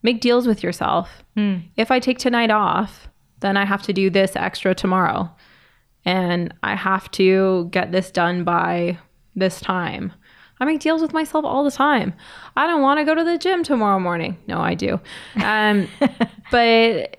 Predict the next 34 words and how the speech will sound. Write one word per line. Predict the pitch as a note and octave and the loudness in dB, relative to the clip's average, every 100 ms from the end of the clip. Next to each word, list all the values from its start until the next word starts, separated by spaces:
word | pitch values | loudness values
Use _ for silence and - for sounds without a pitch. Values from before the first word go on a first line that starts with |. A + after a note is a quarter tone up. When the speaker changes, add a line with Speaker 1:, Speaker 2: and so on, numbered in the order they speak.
| _ | _
Speaker 1:
you | - A3 | 0 2
know, | A3+ | 4
let's | A#3+ A#3+ | 2 2
say | B3 | 2
I'm | A#3 | 4
going | A3 G#3+ G#3 | 4 2 2
out | G3 F#3+ F#3 - | 2 0 -2 -6
to | - G3+ F#3+ F#3 F#3 | -2 2 4 4 2
a | F#3 | 0
P | - | 0
R | F#3+ F3+ | 2 2
event | F3 D#3 | 0 -2
and | E3+ G3 | -2 -2
I | |
know | F#3 F3 | 0 0
there's | D#3+ E3+ | -2 -4
gonna | F3 | -6
be | E3 E3+ E3+ | -4 -4 -2
lots | - F#3+ - | -2 -4 -2
of | - | -4
alcohol. | F3+ - A3 A3+ | -4 -4 -6 -4
I'm | - A#3+ C4+ | -2 2 2
going | G#3+ A3 | 4 2
to | G#3 G#3 | 2 2
need | F#3+ E3+ | 2 2
that | E3+ - - | -2 -2 -4
sleep | - A3 - - - - - - - | 0 0 0 -4 -6 -14 -20 -20 -8
because | G3+ G3 F#3+ | -2 0 0
if | F#3+ | -2
I | G3+ | -2
push | - D4 C4+ | -2 -4 -2
myself | C#4 C4+ B3+ | 0 0 -2
too | C4 | -2
hard, | D4 F4+ G#3 G3 G3 | 2 2 2 2 0